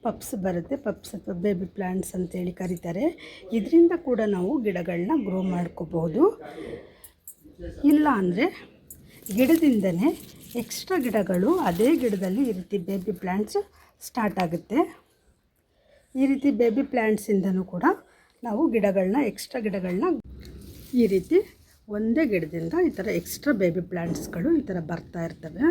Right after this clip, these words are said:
ಈ ರೀತಿ ಬಂದಂತಹ ಬೇಬಿ ಪ್ಲಾಂಟ್ಸ್‌ನು ಕೂಡ ನಾವು ಡಿವೈಡ್ ಮಾಡಿ ಮಣ್ಣಲ್ಲಿ ಇಟ್ಟು ಬೆಳೆಸ್ಕೋಬಹುದು.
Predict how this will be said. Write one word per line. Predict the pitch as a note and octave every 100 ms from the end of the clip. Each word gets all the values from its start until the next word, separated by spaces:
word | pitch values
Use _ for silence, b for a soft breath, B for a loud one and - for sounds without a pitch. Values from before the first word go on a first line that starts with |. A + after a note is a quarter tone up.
| F#4+ B B B B B -
ಈ | C4+
ರೀತಿ | E4 D4 C#4+
ಬಂದಂತಹ | G#3 G3 F#3+ F#3+ F#3 E3+ C#4+ E4+ -
ಬೇಬಿ | F#3 G3+ F3
ಪ್ಲಾಂಟ್ಸ್‌ನು | F3+ F#3 E3+ E3+ G3+ F3
ಕೂಡ | F3+ A3+
ನಾವು | C#4 F3+ C#4 F3+
ಡಿವೈಡ್ | E3+ F#3 F3+
ಮಾಡಿ | E3+ D#3 D#3+ F4 - B B B B
ಮಣ್ಣಲ್ಲಿ | G#3 G3 F#3+ F3+ E3+
ಇಟ್ಟು | E3 D#4 G4 - -
ಬೆಳೆಸ್ಕೋಬಹುದು. | G3 E3+ - F#3 D#3 E3 D3+ D4+ G#4+